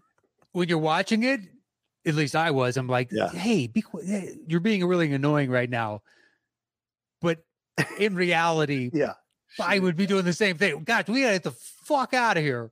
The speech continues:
Speaker 1: right now."
Speaker 2: Also, the legend is she didn't know that that's what the scene was gonna be, and so her reaction is, like, her, is a legitimate reaction.
Speaker 1: Well, that's the chest thumper
Speaker 2: Yeah.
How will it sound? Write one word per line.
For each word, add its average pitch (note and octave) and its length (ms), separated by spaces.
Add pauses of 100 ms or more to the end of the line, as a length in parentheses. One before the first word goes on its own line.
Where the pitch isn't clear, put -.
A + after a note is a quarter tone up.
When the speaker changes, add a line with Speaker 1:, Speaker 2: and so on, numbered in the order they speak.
(240)
Speaker 1:
right D4 260
now." C#3 380 (2000)
Speaker 2:
Also, E3+ 280
the B2+ 120
legend A#2+ 360
is A#2 120
she C#3 140
didn't B2 240
know B2 340 (160)
that G#2+ 140
that's G#2 480 (520)
what A2 340
the - 80
scene C#3+ 260
was G#2+ 140
gonna G#2 160
be, A#2+ 300
and G2 140
so A2+ 180
her A2 140
reaction G#2+ 480
is, F#2 100
like, F#2+ 120
her, G2+ 160 (200)
is G2+ 140
a G2 60
legitimate G2 560
reaction. F2 500
Speaker 1:
Well, F3 100
that's G#3+ 240
the F#3+ 320 (100)
chest - 420
thumper A2+ 480 (380)
Speaker 2:
Yeah. C2+ 240